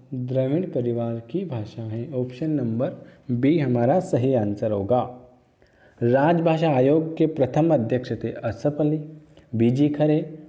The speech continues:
यशवंत सिंह या जान मथई? कौन थे? बताएं। तो राजभाषा आयोग के प्रथम, प्रथम अध्यक्ष थे बीजी खरे, ऑप्शन नंबर बी हमारा सही आंसर होगा।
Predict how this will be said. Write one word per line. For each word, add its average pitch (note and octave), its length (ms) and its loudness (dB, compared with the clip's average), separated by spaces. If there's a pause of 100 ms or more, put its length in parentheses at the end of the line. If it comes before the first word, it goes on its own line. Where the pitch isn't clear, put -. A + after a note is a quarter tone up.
(140)
यशवंत B2 580 0
सिंह D3+ 400 -4
या E3 120 4
जान A#2 400 2
मथई? G#2 300 -4
कौन B2+ 300 -2
थे? G#2+ 120 -4
बताएं। G#2 320 -6 (1600)
तो E3 100 4
राजभाषा D3 840 4
आयोग C#3+ 400 4 (120)
के C#3 100 2
प्रथम, D#3 680 -2 (460)
प्रथम C3+ 360 2
अध्यक्ष C3+ 480 -2
थे D#3+ 200 2
बीजी D3 680 2
खरे, A2+ 420 2
ऑप्शन C#3 400 0
नंबर B2 420 2 (460)
बी C#3+ 240 2
हमारा B2+ 380 0
सही C3 300 -2
आंसर G#2+ 360 -4
होगा। G#2 280 -4